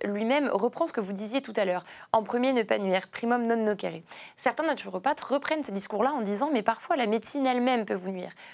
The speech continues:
Prenons l'exemple des cancers. Quelqu'un qui fait une chimiothérapie, la chimiothérapie, elle va, euh, pas attaquer uniquement le cancer,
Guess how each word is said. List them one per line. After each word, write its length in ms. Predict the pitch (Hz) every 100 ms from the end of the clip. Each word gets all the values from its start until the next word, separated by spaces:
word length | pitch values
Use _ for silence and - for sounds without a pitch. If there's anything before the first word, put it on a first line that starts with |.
| -
Prenons 240 | - 247
l'exemple 320 | 262 202 208 190
des 100 | 175
cancers. 420 | 175 170 - -
Quelqu'un 280 | 208 202 262
qui 120 | 220
fait 120 | 202
une 100 | 214
chimiothérapie, 680 | 202 202 202 196 170 170 254
la 80 | 226
chimiothérapie, 680 | - 202 202 170 175 - 277 - - -
elle 120 | 196
va, 220 | 185 180 - -
euh, 180 | - - -
pas 120 | 202
attaquer 360 | 185 196 220 -
uniquement 360 | 220 233 370 311
le 60 |
cancer, 360 | - - 190